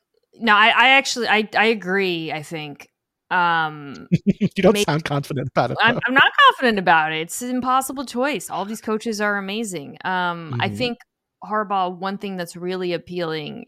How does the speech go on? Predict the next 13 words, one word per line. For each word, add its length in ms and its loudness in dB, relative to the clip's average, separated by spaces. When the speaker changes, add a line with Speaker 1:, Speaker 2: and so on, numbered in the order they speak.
Speaker 1:
is 560 -10
I, 80 -2
he 240 -8
might 260 -2
bring 260 -2
his 260 -8
defensive 420 -8
coordinator 420 -4
from 240 -10
Michigan 420 -8
with 160 -4
him 400 -8
and 440 -12